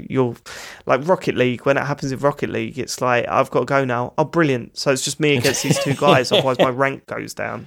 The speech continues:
Speaker 1: That's great. Thanks, mate.
Speaker 2: I mean, I guess, like,
Speaker 1: Um,
Speaker 2: what he's suggesting, so yeah, so taking the Destiny example, what if Matt could just, like, turn his character into a bot, essentially?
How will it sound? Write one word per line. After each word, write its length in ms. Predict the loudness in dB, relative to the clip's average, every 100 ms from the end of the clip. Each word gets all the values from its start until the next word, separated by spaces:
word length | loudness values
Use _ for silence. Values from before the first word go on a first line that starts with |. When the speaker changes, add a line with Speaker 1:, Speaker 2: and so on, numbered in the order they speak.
| -8
Speaker 1:
That's 180 | -8
great. 320 | -2 0 0 -2
Thanks, 300 | -4 -4 -4
mate. 340 | -8 -8 -10 -12 -2
Speaker 2:
I 40 |
mean, 120 | 4 4
I 40 |
guess, 280 | 4 2 4
like, 200 | 6 6
Speaker 1:
Um, 100 | 4
Speaker 2:
what 160 | 2 2
he's 120 | 0
suggesting, 320 | 0 0 0
so 120 | 0
yeah, 160 | 2 2
so 120 | 0
taking 360 | 0 0 0 -2
the 40 |
Destiny 380 | 0 0 -2 -8
example, 480 | -6 -6 -6 -6 0
what 220 | 0 0
if 220 | -4 -4
Matt 240 | -2 -2 -2
could 160 | -8
just, 340 | -2 -4 -4 _ _ -2
like, 380 | 2 2 -2 -20 _
turn 300 | -4 0 0
his 140 | 0 -4
character 460 | -2 -2 -2 -6
into 260 | -6 -4 -2
a 60 | -2
bot, 300 | 2 2 0
essentially? 680 | -4 -2 -4 -4 -2 -2